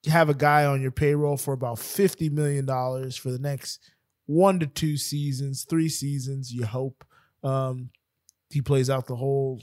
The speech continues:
string of his contract. When you could have a twenty-six-year-old that you may have for the next ten years, you, all you gotta do is give up two first-round picks and not trade away,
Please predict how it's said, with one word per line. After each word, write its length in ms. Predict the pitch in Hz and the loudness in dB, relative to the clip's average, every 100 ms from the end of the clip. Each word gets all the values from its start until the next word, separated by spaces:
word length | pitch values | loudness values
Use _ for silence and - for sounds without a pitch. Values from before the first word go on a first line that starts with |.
| - | -14
string 440 | - - 147 143 | -12 -2 0 2
of 60 | 135 | 0
his 120 | 127 | -2
contract. 600 | 143 139 139 143 127 131 _ _ _ _ _ _ _ _ _ _ _ _ _ | -2 -2 -2 -2 -2 -6 _ _ _ _ _ _ _ _ _ _ _ _ _
When 180 | 208 262 | 2 4
you 120 | 254 | 4
could 280 | - 349 359 | 4 4 6
have 220 | 262 247 | 8 6
a 60 | 180 | 4
twenty-six-year-old 1120 | - 156 180 180 - 165 151 - 160 160 151 | 2 4 4 4 2 -2 -2 -2 2 2 2
that 120 | 131 | 2
you 100 | 139 | 0
may 160 | 147 147 | 2 2
have 260 | 147 147 | 2 2
for 100 | 139 | 0
the 80 | 143 | -2
next 340 | 143 143 - - | -2 -2 -4 -4
ten 220 | 143 135 | -2 -2
years, 320 | 139 139 127 | -2 -2 -2
you, 120 | 131 - | -8 -6
all 80 | 143 | 0
you 80 | 151 | 4
gotta 180 | 139 135 | 4 4
do 100 | 139 | 2
is 100 | 127 | 2
give 140 | 135 | 2
up 140 | 127 120 | 2 2
two 160 | 143 139 | -2 0
first-round 520 | 143 127 139 127 120 | 0 -4 -2 -2 0
picks 420 | 135 127 - - _ | -2 -2 -6 -18 _
and 140 | 123 127 | -4 -2
not 280 | 127 131 - _ | 0 0 -2 _
trade 260 | - 131 135 | -2 2 2
away, 440 | 131 135 131 135 | 2 2 0 -2